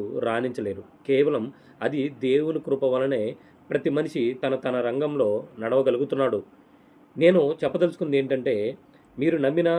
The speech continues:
నమ్మకున్నా ప్రతి మనిషిపై ఆ పరమ తండ్రికి ఉంది పర్యవేక్షణ. నీ శరీరం భూమి మీద సంచరిస్తున్నా కానీ నీ మనసు పరలోకం వైపు, అంటే పరమందున్న ఆ తండ్రి మీదనే ఉండాలని,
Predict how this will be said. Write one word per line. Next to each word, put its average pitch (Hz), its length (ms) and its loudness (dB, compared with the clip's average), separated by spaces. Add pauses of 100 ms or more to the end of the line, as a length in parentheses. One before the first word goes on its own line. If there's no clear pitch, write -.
నమ్మకున్నా 139 520 0 (320)
ప్రతి 143 200 -4
మనిషిపై 143 520 0 (260)
ఆ 123 100 -4
పరమ 131 280 -2
తండ్రికి 135 420 -2
ఉంది 117 300 -4 (520)
పర్యవేక్షణ. 127 640 0 (800)
నీ 170 200 2
శరీరం 180 480 2 (240)
భూమి 170 260 0
మీద 170 200 2 (160)
సంచరిస్తున్నా 147 640 -2
కానీ 123 340 0 (440)
నీ 156 200 2
మనసు 165 340 0 (260)
పరలోకం 160 500 2
వైపు, 135 300 0 (160)
అంటే 127 260 -2 (460)
పరమందున్న 190 500 0
ఆ 156 120 0
తండ్రి 151 380 -2
మీదనే 160 380 0
ఉండాలని, 135 580 0